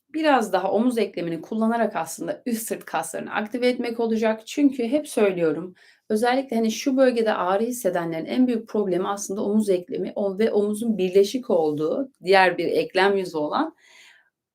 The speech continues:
kürek kemikleriyle yaptığı eklem yüzünde sıkıntı oluyor. Dolayısıyla sizden ricam dik duruş pozisyonunda bu egzersizde omuz başlarımızla daire çizmeye çalışacağız.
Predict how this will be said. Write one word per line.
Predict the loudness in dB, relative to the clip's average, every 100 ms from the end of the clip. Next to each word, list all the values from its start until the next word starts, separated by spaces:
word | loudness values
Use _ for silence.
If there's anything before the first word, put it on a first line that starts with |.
| _ -4
kürek | -2 -2 0
kemikleriyle | -2 0 0 2 4 6
yaptığı | 4 2 0 0
eklem | 0 2 2 2
yüzünde | 0 -4
sıkıntı | -6 -8 -4 -2 2
oluyor. | 2 2 0 0 -4 -8 _ _
Dolayısıyla | 4 4 4 2 2
sizden | 0 -4 0 0 0
ricam | -2 -2 -2 -2
dik | -2 -2
duruş | -4 -4
pozisyonunda | -2 -2 -2 -4 -4 -4 -4 0
bu | 4
egzersizde | 4 2 -2 -2 -4 -10 -6 -4 -4 _ -2
omuz | 0 4 4 4
başlarımızla | 0 0 -6 -4 -6 -8 -6 -6 -6 -4
daire | -2 0 2 2
çizmeye | 0 -8 -6 -6
çalışacağız. | -8 -10 -12 -12 -6 -4 -6